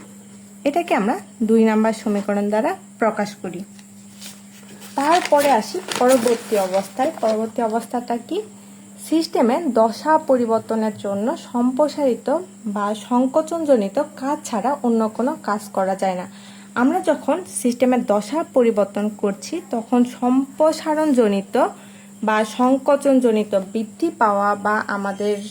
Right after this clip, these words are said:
সংকোচন কমিয়ে আনা জনিত কাজ ছাড়া অন্য কোনো কাজ আমরা করতে পারবো না। সেহেতু আমাদের গিবস মুক্ত শক্তি বা গিবস হেলমসের একটা সমীকরণ ছিল। সুতরাং, সুতরাং গিবস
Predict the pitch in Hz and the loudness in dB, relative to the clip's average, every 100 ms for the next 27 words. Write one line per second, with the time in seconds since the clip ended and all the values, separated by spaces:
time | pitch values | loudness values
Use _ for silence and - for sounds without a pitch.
0 | - 254 254 254 220 214 220 240 254 - | -6 0 2 2 0 0 0 0 0 0
1 | 277 311 320 247 202 311 233 208 208 214 | 2 2 0 0 0 -2 -2 -2 -2 -4
2 | 214 - 262 311 339 - 262 208 214 359 | -6 -8 -6 -4 -6 -8 -4 -2 -2 -4
3 | - - - - 285 311 339 330 226 247 | -8 -20 -10 0 2 4 2 2 2 0
4 | 403 - - 226 214 208 208 262 302 220 | -2 -12 -6 0 0 0 -2 -4 -4 -4
5 | 208 208 196 185 185 185 190 - - - | -4 -4 -4 -4 -4 -6 -8 -14 -20 -20
6 | - 294 302 311 294 294 302 254 214 285 | -2 -2 0 -2 -4 -2 -2 -2 -2 -2
7 | 330 - 277 247 247 254 247 233 - 226 | -2 -2 0 2 0 -4 -4 -6 -6 -4
8 | 220 220 214 254 254 - 214 214 240 294 | -2 -2 -2 0 0 -4 -4 -2 0 0
9 | 294 320 269 220 220 220 208 202 202 202 | -2 -2 -2 -2 -6 -8 -6 -6 -4 -4
10 | 208 208 208 220 320 - - - - - | -4 -8 -6 -4 -4 -8 -20 -20 -20 -18
11 | - 208 - 208 226 339 - - - - | -8 -6 -4 -2 -2 -4 -10 -20 -20 -20
12 | - - - - - - - - - - | -20 -20 -20 -20 -20 -20 -20 -20 -20 -20
13 | - 233 214 - 208 208 208 233 302 - | -10 -4 -4 -4 -4 -4 -2 -4 -6 -10
14 | - - - - - - - - - - | -20 -20 -20 -20 -20 -20 -20 -20 -20 -20
15 | - - - - 220 208 277 | -20 -20 -20 -10 -6 -2 -2